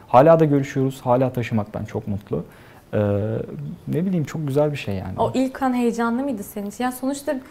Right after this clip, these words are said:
Speaker 2: burası
Speaker 1: Her anı.
Speaker 2: silgi yok,
Speaker 1: Hı hı.
Speaker 2: silemezsin.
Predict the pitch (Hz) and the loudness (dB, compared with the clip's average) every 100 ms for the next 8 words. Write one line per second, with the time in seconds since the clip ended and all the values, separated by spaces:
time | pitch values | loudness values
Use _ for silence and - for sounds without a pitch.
0 | - - - - 220 269 - 139 156 135 | -20 -20 -20 -8 0 0 4 6 6 6
1 | 113 98 - - - 294 254 233 277 226 | 2 -2 -6 -10 -6 -2 0 0 -4 -2
2 | 320 427 - - - - 269 - 214 - | 0 0 -4 -16 -12 0 2 4 2 -2
3 | 240 | -8